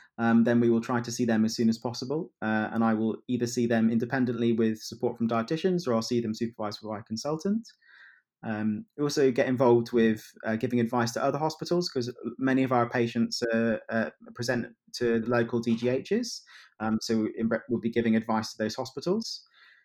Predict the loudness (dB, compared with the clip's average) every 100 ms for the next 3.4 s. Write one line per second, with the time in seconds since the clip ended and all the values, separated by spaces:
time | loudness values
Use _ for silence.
0 | _ -8 0 2 2 0 _ 0 0 2
1 | 0 2 2 2 0 -2 0 -4 -2 -2
2 | -2 -2 -2 -4 -4 0 0 0 -6 _
3 | -10 -6 -6